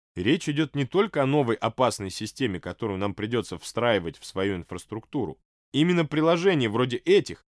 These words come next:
не дают нам формировать точные вводные данные заказов и данные по количеству доступных ресурсов. У нас на кухне слишком много поваров, и никто из них не хочет нести ответственность за целостность данных. Слушай,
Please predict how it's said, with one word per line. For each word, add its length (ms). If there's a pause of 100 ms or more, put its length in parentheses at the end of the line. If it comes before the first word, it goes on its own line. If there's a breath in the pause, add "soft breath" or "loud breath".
не 160
дают 440
нам 120
формировать 640 (340)
точные 460
вводные 540
данные 440
заказов 540 (220)
и 120
данные 440
по 140
количеству 540
доступных 540
ресурсов. 540 (540)
У 100
нас 260
на 100
кухне 380
слишком 480
много 320
поваров, 600 (200)
и 140
никто 340
из 160
них 220
не 80
хочет 340
нести 300
ответственность 680
за 120
целостность 540
данных. 380 (580)
Слушай, 440